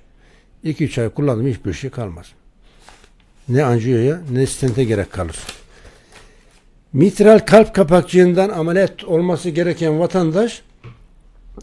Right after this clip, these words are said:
Adem Bey önce yirmi iki yaşından aort kapağı ameliyat olmuş.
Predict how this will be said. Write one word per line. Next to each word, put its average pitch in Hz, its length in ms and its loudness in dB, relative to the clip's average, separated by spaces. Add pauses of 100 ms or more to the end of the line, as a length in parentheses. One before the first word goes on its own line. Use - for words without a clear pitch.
Adem 135 380 2
Bey 147 180 -2 (1500)
önce 147 260 0
yirmi 143 380 0
iki 147 100 -6
yaşından 139 300 -2
aort 151 420 -4
kapağı 120 360 -4
ameliyat 120 400 -4
olmuş. 185 320 -2